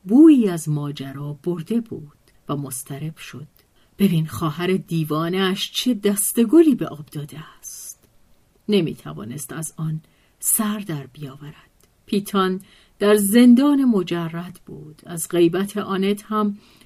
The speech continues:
سیلوی بیش از آنچه خود او نوشته بود چیزی نمی‌دانست. آنت گویا مأموریت یافته بود که مجروحی را به سوئیس ببرد.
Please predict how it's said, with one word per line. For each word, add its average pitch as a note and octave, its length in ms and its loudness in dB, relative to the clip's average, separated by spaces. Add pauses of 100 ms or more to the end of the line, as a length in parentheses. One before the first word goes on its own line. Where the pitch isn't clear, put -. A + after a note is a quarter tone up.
سیلوی B3+ 680 2
بیش C#4 400 2
از A#3 180 0
آنچه A3 300 -4
خود B3+ 360 -2
او G3+ 260 0
نوشته F3 580 -2
بود A3+ 380 -4 (460)
چیزی D#3+ 520 -4
نمی‌دانست. D#3 1160 -6 (580)
آنت D#3+ 400 -4
گویا F#3 340 2
مأموریت G#3 720 2
یافته G#3+ 380 -2
بود A3 260 -4 (280)
که B3+ 120 0
مجروحی B3+ 680 4
را A#3 140 2
به G#3+ 140 2
سوئیس C4 600 -2
ببرد. D3+ 600 -10